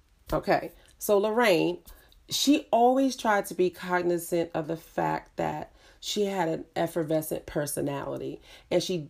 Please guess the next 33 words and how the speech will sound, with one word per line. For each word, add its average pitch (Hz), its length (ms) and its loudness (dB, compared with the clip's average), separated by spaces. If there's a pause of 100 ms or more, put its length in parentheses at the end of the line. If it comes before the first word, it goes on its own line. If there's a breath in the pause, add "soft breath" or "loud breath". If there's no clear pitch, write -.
(100)
she 220 500 -4
naturally 196 1080 4
had 180 300 -2
the 180 120 4
ability 165 480 2
to 160 120 -8
take 165 200 -2
the 175 60 -4
focus 165 340 -2
off 160 240 0
of - 80 -6
other 160 180 2
people 156 480 -2
and 139 140 -4
place - 280 -2
it - 80 -2
on 76 140 -4
herself. - 400 -4 (580 soft breath)
But 202 160 4
she 233 160 0
was 202 180 2
keenly 240 380 0
aware 202 420 6
of 156 160 -2
this, - 300 -4
and 180 140 2
she 175 300 -6
really 220 580 -2 (360)
always 208 420 4
did 180 280 6
try 180 380 2
her 160 220 -4 (140)
best 160 360 0